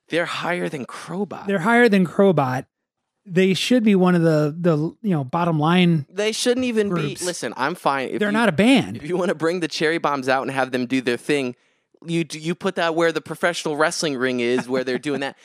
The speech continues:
Speaker 1: <laughs> Again, yeah, they're not a band. They're, they're a circus act, which I don't think is an insult. I think that's a
Speaker 2: Right,
Speaker 1: description.
Speaker 2: right. It's exactly. They're, they do their thing, and they're f-, it's fine.
Speaker 1: And it's really cool. And I saw them. Uh, I, I, I'm not gonna say it's really cool. Sorry.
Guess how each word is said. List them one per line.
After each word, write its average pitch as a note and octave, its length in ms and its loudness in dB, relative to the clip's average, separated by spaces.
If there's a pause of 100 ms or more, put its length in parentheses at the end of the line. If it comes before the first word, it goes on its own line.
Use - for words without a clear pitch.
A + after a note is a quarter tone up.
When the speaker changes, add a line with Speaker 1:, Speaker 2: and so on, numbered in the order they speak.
(120)
Speaker 1:
<laughs> - 180 -20
Again, F3+ 340 0
yeah, G3 180 2 (360)
they're G3+ 220 0
not F#3 160 0
a E3 40 0
band. D#3 380 -4
They're, C#3+ 300 0
they're D3+ 300 0
a C#3 120 0
circus G3+ 440 -4
act, F#2+ 320 -8
which D#3 280 -4
I D3+ 100 0
don't E3 140 -6
think D#3 160 -10
is C3 140 -8
an C3+ 60 -8
insult. D3 340 -2
I A#2+ 80 -2
think B2+ 220 -8
that's A2 220 -6
a G#2 200 -2
Speaker 2:
Right, B3 180 0
Speaker 1:
description. C#3+ 220 -6
Speaker 2:
right. F3+ 240 0
It's F3 240 0
exactly. F#3 520 2
They're, E3 220 4
they F3 160 4
do A3+ 160 4
their A#3 200 4
thing, D#3+ 340 0
and G3 80 0
they're G3+ 80 2
f-, G3+ 220 -6
it's G3 200 0
fine. C3 440 -4
Speaker 1:
And E3+ 100 0
it's F3 140 -12
really F#3+ 180 0
cool. F#3 160 -2
And D#3+ 80 2
I D3+ 120 0
saw D#3 340 0
them. F3 200 0
Uh, E3+ 40 0 (560)
I, - 160 -8 (100)
I, C3+ 180 -2 (120)
I'm A#2+ 140 -4
not G#2 120 -4
gonna - 120 -20
say - 120 -18
it's - 140 -20
really - 180 -20
cool. - 240 -20 (180)
Sorry. - 300 -20